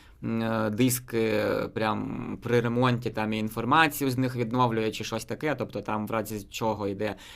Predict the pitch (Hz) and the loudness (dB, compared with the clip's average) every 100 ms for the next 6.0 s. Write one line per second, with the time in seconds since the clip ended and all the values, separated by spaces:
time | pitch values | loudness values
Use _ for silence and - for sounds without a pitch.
0 | - - 113 120 107 - 120 123 113 113 | -18 -6 0 2 2 0 4 4 4 -2
1 | 117 120 113 117 117 117 117 120 - 190 | 0 0 0 0 0 0 -2 -4 -4 -4
2 | 165 127 123 120 120 123 120 117 110 110 | -2 -2 -2 -2 -4 -2 0 0 -2 -4
3 | 107 117 113 117 113 104 101 101 - - | -2 -2 -2 -2 0 0 -2 -4 -6 -6
4 | 110 120 110 107 - 113 107 107 120 117 | 0 0 0 -2 -4 -2 -2 0 0 2
5 | 117 117 104 - 107 110 113 107 - 110 | 2 4 2 2 -4 -4 -2 -2 0 0